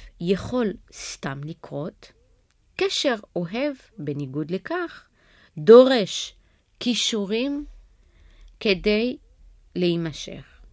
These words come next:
עכשיו, מהדוגמאות האלה משתמע, א', שאהבה זה דבר שאפשר לשלוט בו, שאנחנו אחראים על ההצלחה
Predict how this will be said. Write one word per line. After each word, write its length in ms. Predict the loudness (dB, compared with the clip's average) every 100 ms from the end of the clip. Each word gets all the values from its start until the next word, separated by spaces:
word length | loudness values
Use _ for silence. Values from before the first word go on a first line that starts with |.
| -20 -20 -20 -20 _ -20 -20 -18 -8
עכשיו, 340 | -4 0 0 -2 -6
מהדוגמאות 840 | 0 2 4 2 0 -2 -2 -4
האלה 400 | -2 -2 0 -2 -4 -6
משתמע, 760 | -4 -4 -4 -4 -4 -4 -4 -6 -12 -20 -16 -4
א', 220 | -2 -2 -6 -10 -20 -20 -16
שאהבה 540 | -4 0 0 0 0 -2
זה 100 | -2
דבר 340 | -2 0 -2
שאפשר 480 | -4 -10 -8 -8 -6
לשלוט 580 | -8 -10 -6 -4 -6 -8
בו, 260 | -6 -6 -8 _ -20 -20 -6
שאנחנו 460 | -2 -2 -2 -4
אחראים 640 | -4 -6 -6 -6 -6 -6 -10 -8
על 180 | -6 -6
ההצלחה 840 | -8 -10 -12 -8 -4 -2 -4 -2